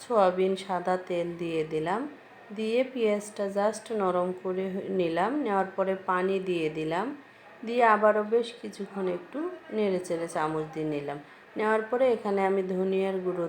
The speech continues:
দিয়ে দিলাম এক চা চামচ, ভাজা জিরের গুঁড়ো দিয়ে দিলাম এক চা চামচ, হলুদ গুঁড়ো দিয়ে দিলাম এক চা চামচ, শুকনো মরিচের গুঁড়ো দিয়ে দিলাম। তো আপনারা চাইলে শুকনো মরিচের গুঁড়োটা কিন্তু স্কিপ করতে পারেন। এখন আমি লবণ দিয়ে দিলাম,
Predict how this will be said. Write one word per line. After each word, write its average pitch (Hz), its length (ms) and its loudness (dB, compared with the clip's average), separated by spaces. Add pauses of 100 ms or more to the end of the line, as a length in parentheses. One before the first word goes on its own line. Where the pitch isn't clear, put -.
দিয়ে 160 260 -4
দিলাম 160 200 -4 (100)
এক 156 120 -12
চা 160 160 -6
চামচ, 170 300 -4 (140)
ভাজা 175 260 0 (100)
জিরের 180 360 0
গুঁড়ো 180 280 -2
দিয়ে 160 220 -4
দিলাম 156 220 -4 (120)
এক 151 60 -8 (100)
চা 160 100 -4 (100)
চামচ, 175 380 -4 (600)
হলুদ 226 380 2
গুঁড়ো 208 220 2 (100)
দিয়ে 185 260 2
দিলাম 160 240 -2 (120)
এক 156 80 -10 (100)
চা 156 80 -6 (100)
চামচ, 160 440 -4 (500)
শুকনো 254 300 -4 (120)
মরিচের 240 440 -2 (100)
গুঁড়ো 185 200 0 (120)
দিয়ে 165 180 -2 (100)
দিলাম। 156 260 -4 (120)
তো 262 40 -2 (100)
আপনারা 233 260 2 (100)
চাইলে 233 320 0
শুকনো 220 360 -4
মরিচের 202 400 -2
গুঁড়োটা 170 420 -2
কিন্তু 165 180 -4 (180)
স্কিপ 156 220 -12 (120)
করতে 147 260 -8 (100)
পারেন। 170 260 -2 (520)
এখন 226 160 0 (100)
আমি 240 140 2 (120)
লবণ 175 340 4 (140)
দিয়ে 151 220 0
দিলাম, 175 220 -4